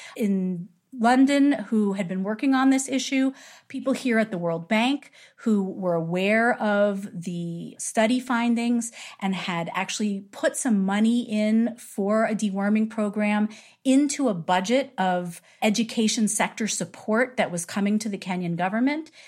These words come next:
So there were a lot of pieces that were kind of falling into place,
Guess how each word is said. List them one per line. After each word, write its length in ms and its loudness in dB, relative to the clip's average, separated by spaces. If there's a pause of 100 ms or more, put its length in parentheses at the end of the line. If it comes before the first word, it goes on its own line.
(380)
So 140 -2
there 120 -2
were 120 0
a 100 -2
lot 320 2
of 140 -10
pieces 760 -2
that 540 0
were 380 0
kind 200 -2
of 80 -2
falling 500 2
into 220 0
place, 640 -4